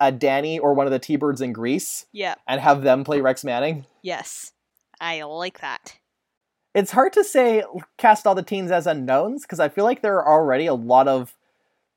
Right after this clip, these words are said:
Speaker 1: like, there are, there's a large propensity of young teen-looking Broadway stars.
Speaker 2: Mm-hmm.
Speaker 1: Like, it's, it's hard to say, I mean, uh, okay, once again, I don't know a lot about Broadway casts, so I don't know who exactly has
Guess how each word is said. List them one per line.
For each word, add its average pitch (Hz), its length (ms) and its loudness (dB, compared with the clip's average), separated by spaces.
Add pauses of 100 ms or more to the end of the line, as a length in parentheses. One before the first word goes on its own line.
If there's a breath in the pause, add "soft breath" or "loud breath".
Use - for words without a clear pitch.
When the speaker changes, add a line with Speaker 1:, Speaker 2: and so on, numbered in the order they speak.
(180)
Speaker 1:
like, 139 320 0 (420)
there 254 340 4
are, 226 180 6
there's 233 220 0
a 202 80 2
large 214 220 4
propensity 185 540 -4
of 143 200 2
young 156 320 2
teen-looking 147 800 -4
Broadway 127 400 2
stars. 92 640 -4 (680)
Speaker 2:
Mm-hmm. 226 400 -14 (920)
Speaker 1:
Like, 165 240 2
it's, 156 260 -4 (320)
it's 170 140 -4
hard 202 220 -2
to 208 100 -6
say, 160 520 0
I 156 40 -8
mean, 160 260 -6
uh, 151 100 -2 (160)
okay, 139 280 -4 (500)
once 151 380 0
again, 151 260 0
I 131 140 -2
don't 139 320 0
know 143 140 0
a 135 40 2
lot 131 200 2
about 123 340 -2
Broadway 131 480 4
casts, - 500 -2
so 127 80 -4
I 123 80 0
don't 127 200 -4
know 127 300 0 (160)
who 165 180 0
exactly 139 500 0
has 123 500 0